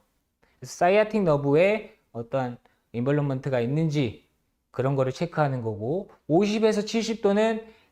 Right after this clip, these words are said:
햄스트링에 쇼트가 있는지를 보는 겁니다. 그리고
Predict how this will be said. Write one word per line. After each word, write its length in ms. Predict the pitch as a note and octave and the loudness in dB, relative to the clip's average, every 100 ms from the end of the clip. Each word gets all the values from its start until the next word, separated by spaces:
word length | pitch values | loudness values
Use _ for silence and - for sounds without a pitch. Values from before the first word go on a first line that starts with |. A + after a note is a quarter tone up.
| - | -2
햄스트링에 1400 | A#3+ C4 C4+ - C#4 C4 B3+ A#3 A3+ G#3+ G3+ G#3+ A3 | 0 2 0 -4 -4 0 0 2 2 2 4 4 4
쇼트가 640 | G#3 G#3+ A#3+ B3 - D4+ D4 | 2 2 2 2 0 4 4
있는지를 440 | B3+ G#3+ E3+ D3+ | 4 2 2 0
보는 260 | A#2+ A2 G#2+ | 0 -2 -4
겁니다. 420 | G2 G2 F#2+ F2+ _ _ _ _ _ _ _ | -6 -8 -10 -14 _ _ _ _ _ _ _
그리고 520 | - C#3 F3 G#3+ G#3 | -4 0 2 0 -2